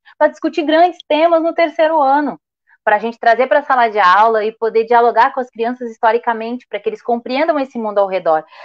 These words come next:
Afinal de contas, ah, a ideia aqui é que eles compreendam a sua existência do outro, dos diferentes grupos sociais, saiam um pouco da,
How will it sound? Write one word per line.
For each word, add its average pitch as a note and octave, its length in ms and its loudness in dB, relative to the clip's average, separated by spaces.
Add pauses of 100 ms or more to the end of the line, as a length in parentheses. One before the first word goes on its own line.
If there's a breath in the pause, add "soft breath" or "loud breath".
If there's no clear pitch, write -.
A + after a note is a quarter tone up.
(100)
Afinal A#3 360 0
de - 120 -16
contas, B3+ 540 2 (440 soft breath)
ah, G3+ 600 4 (260)
a G3+ 160 4
ideia G3+ 380 4
aqui B3 220 -4
é D#4 40 -6
que - 80 -4
eles E4 200 -4
compreendam C#4 640 -2
a B3+ 140 0
sua D#4+ 300 -2
existência B3 720 -4
do A3+ 140 -2
outro, B3 640 -2 (260)
dos A#3+ 160 -6
diferentes B3+ 440 0
grupos B3+ 340 -6
sociais, A3 720 0 (200)
saiam D4 360 2
um C#4+ 120 -2
pouco B3 360 2
da, G#3+ 140 -2